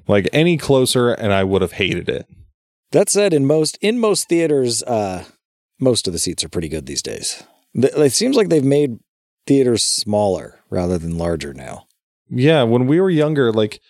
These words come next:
Speaker 1: the big movies would debut in, like, the four, like, corner auditoriums, which were the giant screens with lots of seats, and then they had, like, the little peepee ones that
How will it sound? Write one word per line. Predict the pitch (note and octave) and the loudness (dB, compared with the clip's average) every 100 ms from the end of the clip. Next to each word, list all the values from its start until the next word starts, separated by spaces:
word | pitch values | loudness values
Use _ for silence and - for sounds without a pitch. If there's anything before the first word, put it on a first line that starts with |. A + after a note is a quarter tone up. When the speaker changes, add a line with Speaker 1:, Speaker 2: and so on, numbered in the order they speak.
| _ _ _ | _ _ _
Speaker 1:
the | B2 A#2+ | 0 0
big | G#2 C3+ C#3+ | 2 2 2
movies | C3 C3 B2 B2 A2+ G#2 | 2 2 2 2 0 -2
would | G#2+ G#2+ G#2 G#2 - _ - | 0 2 2 -2 -6 _ -6
debut | G2+ A2+ G2+ A2 G#2+ | 2 2 4 2 4
in, | G#2+ G#2 G#2 | 2 0 2
like, | G2+ G2 - - | 0 -2 -8 -6
the | G2+ G#2+ | 0 0
four, | - - A#2 A#2 A2+ | 2 2 4 4 2
like, | G#2+ F#2+ - | 2 0 -2
corner | - A2+ A2 G#2+ | 0 2 2 2
auditoriums, | F#2+ G#2 F#2 - G2 F#2 F#2 F#2 - | 2 2 0 0 0 0 -2 -4 0
which | G2+ - | 0 0
were | A2 | 0
the | G2+ F#2 | 0 0
giant | G2 F#2 G2+ G2 F#2+ F2+ | -2 0 0 0 -2 -2
screens | - G#2+ F#2 F2 | -4 -2 -2 -2
with | F#2 | -2
lots | F#2+ G2 F#2+ | 2 2 2
of | - | -2
seats, | - G2 F2 - | -2 -2 -2 0
and | G2 | 2
then | G2 | 2
they | G2 | 2
had, | G2+ | 0
like, | F#2 F2+ | 0 0
the | G#2 | 0
little | F#2+ F2+ | 0 0
peepee | - G#2 G#2 F#2 | 0 -2 0 0
ones | F#2+ F#2 F2+ - | 0 0 -2 0
that | G2 F#2 | 0 -2